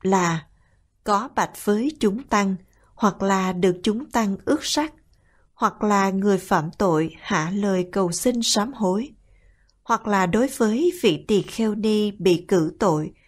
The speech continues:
chúng tăng có tâm sân hận, không chịu giải tội, mà giải thì không phạm, hoặc là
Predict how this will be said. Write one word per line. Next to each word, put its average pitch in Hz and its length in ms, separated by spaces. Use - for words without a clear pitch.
chúng 240 280
tăng 202 320
có - 140
tâm 240 300
sân 269 340
hận, 165 320
không 220 320
chịu 175 360
giải 165 200
tội, 151 340
mà 202 160
giải 180 560
thì 208 180
không 254 240
phạm, 165 360
hoặc 196 320
là 185 260